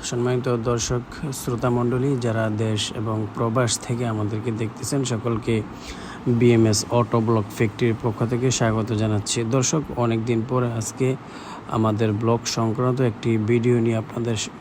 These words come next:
সামনে চলে আসলাম। তো সকলেই, আহ, ব্লক, ইন্টারলক এবং সলিটিড সম্পর্কে বিস্তারিত জানতে আমাদের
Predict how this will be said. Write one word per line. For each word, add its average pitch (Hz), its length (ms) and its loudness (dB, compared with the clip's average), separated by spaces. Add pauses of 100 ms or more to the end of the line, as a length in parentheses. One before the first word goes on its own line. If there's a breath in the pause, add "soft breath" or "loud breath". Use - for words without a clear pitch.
সামনে 120 360 0
চলে 123 240 0
আসলাম। 123 500 -2
তো 120 320 -2
সকলেই, 151 560 2
আহ, - 760 0
ব্লক, 135 460 8 (140)
ইন্টারলক 143 680 6
এবং 117 400 2 (120)
সলিটিড 147 460 4
সম্পর্কে 123 580 0
বিস্তারিত 117 560 0
জানতে 123 360 0
আমাদের 110 480 0